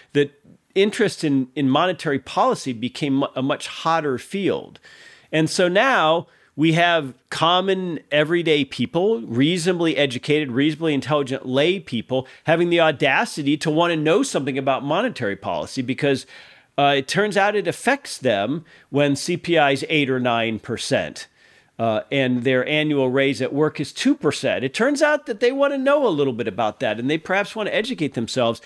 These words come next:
against all the political promises, against all the nonsense we hear from central bankers. So there is this technocratic expertise, uh, i-, involved in monetary policy, which I think is just completely B S. I think almost all of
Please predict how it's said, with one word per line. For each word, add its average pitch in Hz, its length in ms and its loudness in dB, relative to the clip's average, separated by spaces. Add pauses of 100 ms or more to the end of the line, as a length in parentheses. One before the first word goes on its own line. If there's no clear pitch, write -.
(260)
against 139 320 0
all 143 100 4
the 120 100 -2
political 202 420 0
promises, 160 580 0
against 131 300 -2
all 127 80 2
the 117 80 -2
nonsense 135 520 -2
we 131 120 -2
hear 127 120 -2
from 117 140 -6
central 123 300 -4
bankers. 131 420 -2 (400)
So 196 460 2 (200)
there 196 220 2
is 220 460 4
this 175 500 2 (640)
technocratic 180 880 -2
expertise, 202 1040 -2 (920)
uh, 113 200 2 (200)
i-, 127 160 -8
involved 143 600 2
in 135 100 0
monetary 143 400 0
policy, 135 340 -2
which 131 160 -2
I 160 80 2
think 160 200 0
is 131 100 -2
just 120 160 -8
completely 226 720 -2
B 95 260 -4
S. 78 300 -6 (380)
I - 100 2
think 208 180 0
almost 180 520 0
all 190 240 4
of 143 260 -4